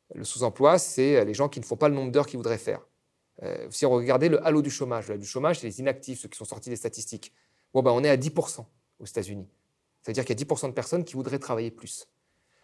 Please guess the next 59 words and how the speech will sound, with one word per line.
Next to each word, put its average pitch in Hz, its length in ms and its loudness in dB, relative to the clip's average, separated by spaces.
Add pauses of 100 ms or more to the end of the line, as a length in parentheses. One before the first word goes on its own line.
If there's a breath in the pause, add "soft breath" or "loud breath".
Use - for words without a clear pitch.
Quand 160 140 6
vous 165 60 8
regardez 165 280 8
le 156 140 4
taux 180 120 6
d'emploi, 147 360 4
c'est-à-dire 113 260 -2
la 110 80 0
population 135 520 0
en 131 80 0
âge 113 100 -2
de 113 60 -6
travailler 127 380 2
qui 151 160 -4
est, 131 160 0
qui - 140 -4
a 135 60 2
un 131 80 -2
emploi, 113 360 -4 (400)
on 123 120 -4
est 160 60 6
à 156 60 4
soixante-huit 156 420 -6
pour - 180 -10
cent. 117 160 -14 (440)
Donc 120 160 -12
on 120 60 -6
est 120 80 -2
loin 131 140 0
de 147 40 0
la 131 60 -4
surchauffe. - 380 -6
Il - 40 -8
y - 20 -4
a 131 40 -4
encore 127 180 -6
des 120 100 -2
gens 180 120 -2
là 180 100 -2
qui - 120 -8
veulent 117 120 0
avoir 113 200 -2
des 113 100 -6
emplois 120 320 2
et, 127 140 -2 (260 soft breath)
et 107 60 -12
qui - 100 -14
veulent 113 140 0
travailler. 196 420 -2 (380)
Donc, 135 300 2
euh, 117 80 4
l'investissement 135 580 2
que - 80 -6
l'on 120 60 -4
va 110 100 2
faire 120 160 -2
dans 113 80 -2
l'économie, 120 420 -4
là, 226 160 -6